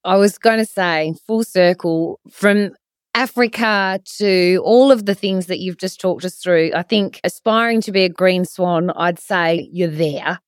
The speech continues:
You're absolutely moving the needle. And from the discussions we've had, it sounds like more and more architects are coming to you saying, "Right,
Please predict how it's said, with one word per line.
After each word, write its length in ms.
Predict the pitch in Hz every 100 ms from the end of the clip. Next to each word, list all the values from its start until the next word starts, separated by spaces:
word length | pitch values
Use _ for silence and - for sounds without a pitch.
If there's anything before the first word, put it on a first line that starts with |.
| -
You're 180 | 185 180
absolutely 720 | 185 - 190 185 180 175 -
moving 380 | 180 185 175 165
the 100 | 160
needle. 520 | 170 180 165 151 156 - _ _
And 280 | 190 202 208
from 200 | 190 214
the 80 | 208
discussions 560 | 202 - 226 - 220 196
we've 200 | 226 226
had, 180 | 220
it 120 | 196 -
sounds 320 | 208 202 190
like 140 | 190
more 500 | 196 196 208 226 240
and 140 | 240 233
more 240 | 214 196
architects 680 | 185 185 175 - 185 - -
are 60 |
coming 380 | 180 180 185 190
to 140 | 180 180
you 160 | 160
saying, 320 | 170 175 170 165
"Right, 340 | 165 170 156